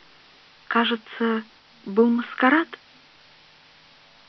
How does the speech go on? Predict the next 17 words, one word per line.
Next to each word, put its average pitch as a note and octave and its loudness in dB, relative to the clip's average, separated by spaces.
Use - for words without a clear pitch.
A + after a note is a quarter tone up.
«Вы A#3+ 4
были C#4 4
освобождённый B3 4
пролетарий», C#4 0
сообщила G3 4
Лидочка G#3+ -2
Алмазову. F3+ 0
«Давайте G#3+ 4
не F3+ 4
будем E3+ 2
валять E3+ 6
дурочку», F#3 0
сказал E3+ 4
Алмазов. D#3+ 2
«Ты G3+ 4
совершенно C#4 4
в C#4 -6